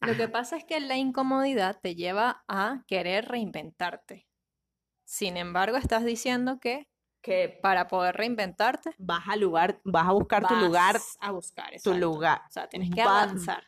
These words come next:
Speaker 2: Fíjate que vamos hacia el lugar de la zona de confort, ¿ves?
Speaker 1: Claro.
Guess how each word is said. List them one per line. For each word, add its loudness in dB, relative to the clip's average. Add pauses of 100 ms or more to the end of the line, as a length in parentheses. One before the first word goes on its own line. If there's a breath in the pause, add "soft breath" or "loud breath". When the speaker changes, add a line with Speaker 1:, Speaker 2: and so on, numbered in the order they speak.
(180)
Speaker 2:
Fíjate 2
que 2
vamos 4
hacia 2
el 0
lugar 0
de 2
la 2
zona -4
de -4
confort, -2
¿ves? -4
Speaker 1:
Claro. -14